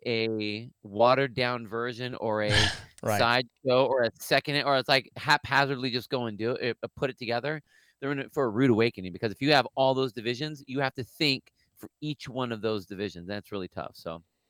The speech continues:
Speaker 2: And it, it is, and it's for all those reasons. And the, and the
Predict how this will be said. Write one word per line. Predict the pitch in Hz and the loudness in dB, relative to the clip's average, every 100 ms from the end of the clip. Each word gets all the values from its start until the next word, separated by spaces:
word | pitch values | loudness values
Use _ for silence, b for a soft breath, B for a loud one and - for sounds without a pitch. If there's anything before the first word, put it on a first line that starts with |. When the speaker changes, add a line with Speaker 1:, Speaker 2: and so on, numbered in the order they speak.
| _ B B - - | _ B B -12 -4
Speaker 2:
And | 208 202 | 4 6
it, | 175 - | 6 8
it | 165 | 8
is, | 185 165 117 | 10 10 8
and | 135 | 6
it's | 135 | 6
for | - 147 | 6 8
all | 147 156 160 160 | 12 12 12 12
those | 147 135 107 | 12 8 6
reasons. | 127 135 117 110 123 | 4 4 2 2 2
And | 147 | 4
the, | 143 - | 2 2
and | 143 147 | 2 4
the | 135 | 4